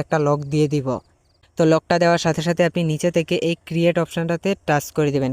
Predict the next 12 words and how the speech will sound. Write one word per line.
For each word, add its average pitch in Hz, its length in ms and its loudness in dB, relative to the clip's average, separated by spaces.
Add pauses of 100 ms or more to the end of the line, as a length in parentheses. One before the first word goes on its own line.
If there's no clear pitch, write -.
ক্রিয়েট 165 280 0
অপশনটাতে 175 380 -2
টাচ 160 260 -2
করে 170 120 2
দেওয়ার 170 200 -2
পরে 170 160 -2
আপনি 175 200 -6 (420)
এখানে 170 260 0 (160)
আবারও 170 340 2
চার 156 120 0 (100)
ডিজিটের 165 360 -4 (100)
সেম 170 220 2